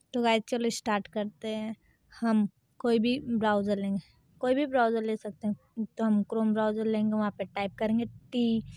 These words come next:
ए के आई पी स्टार, एस टी ए आर डॉट कॉम।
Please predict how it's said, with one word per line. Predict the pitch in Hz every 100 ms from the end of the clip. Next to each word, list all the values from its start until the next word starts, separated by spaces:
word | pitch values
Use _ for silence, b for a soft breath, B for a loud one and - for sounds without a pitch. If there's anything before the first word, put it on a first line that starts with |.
| B B B B - _ -
ए | 233 226 226 233 - _ -
के | 220 214 214 - -
आई | 208 208 233 _ _ -
पी | 233 202 - _ _ _ _ _ _ _ _ -
स्टार, | 277 - - 220 208 202 _ _ _ _ _ _ _ - 240 269 - _ _ _ _ _ _ _ _ - _ 240
एस | 240 - -
टी | 233 220 -
ए | 220 214 -
आर | 208 - - - 226
डॉट | 214 -
कॉम। | - 214